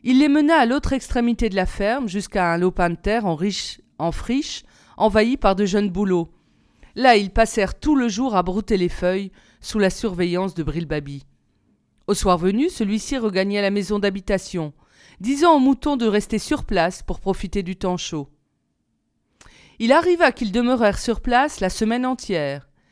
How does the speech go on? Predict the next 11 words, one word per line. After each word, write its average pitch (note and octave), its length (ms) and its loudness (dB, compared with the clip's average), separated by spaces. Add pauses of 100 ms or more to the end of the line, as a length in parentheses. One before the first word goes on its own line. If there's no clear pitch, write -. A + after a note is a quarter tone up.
(260)
et A3+ 140 0
tout G4+ 220 -2
ce - 160 -2
temps D#4 340 0
les A#3+ 200 -2
autres - 200 -4
animaux A3+ 380 0
point A#3+ 220 -2
ne A#3+ 120 -2
les A#3+ 120 -2
virent. E3 480 -8